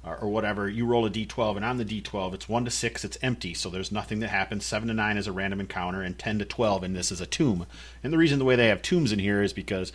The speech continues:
they actually put in four or five tombs that aren't placed on the map. So they could just show up any time when you happen to roll that tomb.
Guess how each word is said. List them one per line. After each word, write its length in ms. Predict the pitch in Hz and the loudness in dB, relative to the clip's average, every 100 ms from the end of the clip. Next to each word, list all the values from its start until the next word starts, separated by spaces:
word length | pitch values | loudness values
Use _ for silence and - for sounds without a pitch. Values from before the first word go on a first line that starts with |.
| - - - | -14 -18 -2
they 140 | 110 | 4
actually 320 | 113 117 - 101 | 6 6 2 -2
put 220 | - 123 | 0 2
in 180 | 110 104 | 2 2
four 200 | 113 107 | 4 4
or 60 | |
five 280 | 104 101 92 | 4 2 0
tombs 560 | - 151 123 110 104 117 | 2 4 4 4 0 -4
that 160 | 110 | -4
aren't 300 | 117 117 117 | 0 -2 -2
placed 480 | - 110 120 95 - | -6 -2 0 0 -2
on 120 | 101 | -4
the 80 | 92 | -2
map. 400 | 92 107 - - - - - | 0 0 -2 -12 -16 -18 -12
So 460 | - 120 113 107 98 - - - - - | 0 2 2 2 -2 -8 -20 -20 -20 -6
they 120 | 123 | -4
could 140 | 117 113 | -2 0
just 140 | 113 | 4
show 240 | - 120 117 | 6 8 8
up 140 | 107 | 6
any 180 | 110 104 | 2 0
time 340 | - 113 104 | 0 0 2
when 120 | 98 | 0
you 60 | 95 | -2
happen 320 | - 98 95 | -2 -2 -2
to 60 | 92 | -4
roll 300 | 92 196 95 | -2 -2 -2
that 220 | 87 - | -6 -4
tomb. 380 | - 123 82 | 0 0 0